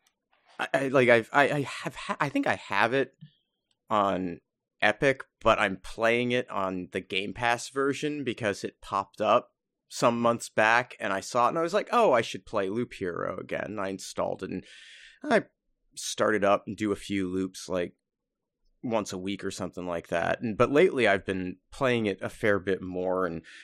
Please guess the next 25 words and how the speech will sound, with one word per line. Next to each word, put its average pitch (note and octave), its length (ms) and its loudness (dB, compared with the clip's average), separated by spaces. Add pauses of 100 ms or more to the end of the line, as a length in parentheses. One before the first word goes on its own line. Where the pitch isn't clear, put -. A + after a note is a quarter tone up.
I - 120 0
reached - 480 0
the A2+ 80 2
point G#2 320 -2
that G2+ 120 2
I F#2+ 160 6
had F#2+ 340 2 (300)
played G#2 320 0
previously G#2+ 680 0
where F#2+ 180 0
I F#2 80 4
can G2+ 160 -6
get G2+ 180 0
to - 80 -10
the F#2 80 -8
second F#2+ 400 -2
expedition. F2+ 760 -4
But A2+ 160 0 (320)
my B3+ 220 0 (180)
God, C4+ 380 2
there's G#2+ 240 -4
so A2 260 0
much F#2 300 -6
in D#2+ 160 -8
this. - 420 -12